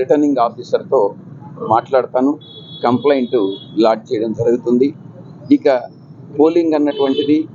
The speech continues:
రేపు మాత్రమే కాకుండా ఆ మరుసటి రోజు కూడా ఎక్స్‌టెండ్ చేయడం జరిగింది. ఇది నిజంగా సంతోషకరమైనటువంటి విషయం. నా యొక్క ఉద్దేశంలో ఎటువంటి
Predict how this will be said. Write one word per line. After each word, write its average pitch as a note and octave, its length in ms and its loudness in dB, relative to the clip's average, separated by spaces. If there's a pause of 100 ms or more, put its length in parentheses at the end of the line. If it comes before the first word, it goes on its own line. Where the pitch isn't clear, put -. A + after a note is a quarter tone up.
(420)
రేపు C#3+ 240 4 (120)
మాత్రమే D#3 400 0 (100)
కాకుండా C3+ 400 2 (180)
ఆ C3 40 4 (120)
మరుసటి C#3+ 400 -2
రోజు C3+ 180 2 (140)
కూడా B2+ 160 0 (380)
ఎక్స్‌టెండ్ B2+ 380 0
చేయడం A2+ 240 0 (120)
జరిగింది. B2 380 2 (440)
ఇది B2 100 4 (100)
నిజంగా C#3+ 320 2 (140)
సంతోషకరమైనటువంటి A#2 1000 -2 (120)
విషయం. C3 240 -2 (560)
నా D3 80 2 (100)
యొక్క E3+ 160 -4 (120)
ఉద్దేశంలో D#3+ 560 0 (840)
ఎటువంటి F#3 400 2